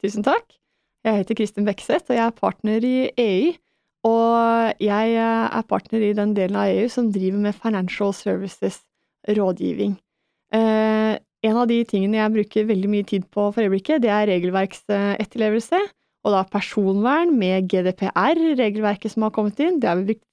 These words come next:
veldig mye tid på. Og I D D, forsikringsformidlingsdirektivet, er også noe vi bruker mye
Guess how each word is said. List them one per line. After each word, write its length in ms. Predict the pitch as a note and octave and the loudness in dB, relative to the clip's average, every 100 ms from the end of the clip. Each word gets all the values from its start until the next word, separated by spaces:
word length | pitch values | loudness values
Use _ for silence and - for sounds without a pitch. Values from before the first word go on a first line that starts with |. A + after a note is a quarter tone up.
| A#3 | -4
veldig 240 | F#3+ G3+ G#3 | -2 -2 -2
mye 80 | G#3 | -2
tid 160 | A3 | -4
på. 160 | - D#4+ G4 _ _ _ _ | -2 -2 -2 _ _ _ _
Og 320 | - G#3 G#3+ - | 0 2 0 0
I 80 | |
D 160 | G#3+ G#3+ | 0 0
D, 240 | G3+ B3+ F4 | 2 2 2
forsikringsformidlingsdirektivet, 2000 | - - G3 - G3 G3+ G3+ G3 G#3+ A3 - A3 G#3+ G#3+ G#3+ G#3+ A3+ A3 - A#3 | -2 -2 -2 -4 -4 -2 0 0 0 -2 -2 -2 0 2 0 0 0 -2 -2 0
er 160 | C#4 B3+ | 0 -2
også 240 | - - | -6 -6
noe 160 | G3 F3+ | -4 -2
vi 80 | F3+ | -2
bruker 240 | F3+ G3+ | -2 0
mye 240 | G3 F3+ | 0 0